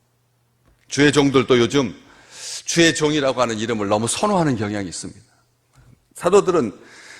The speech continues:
언제, 어디서나 항상 자기들을 종들이라고 하지 않았습니다. 그냥 나는이라고 했지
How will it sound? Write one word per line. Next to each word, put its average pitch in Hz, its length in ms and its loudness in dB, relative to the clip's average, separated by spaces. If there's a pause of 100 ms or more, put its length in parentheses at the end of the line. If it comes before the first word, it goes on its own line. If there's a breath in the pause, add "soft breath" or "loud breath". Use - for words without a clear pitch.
언제, 214 380 4
어디서나 202 460 2
항상 240 500 -4
자기들을 180 400 -2
종들이라고 151 580 0
하지 131 160 -6
않았습니다. 110 440 -10 (1600)
그냥 123 240 0
나는이라고 117 720 0
했지 101 520 -8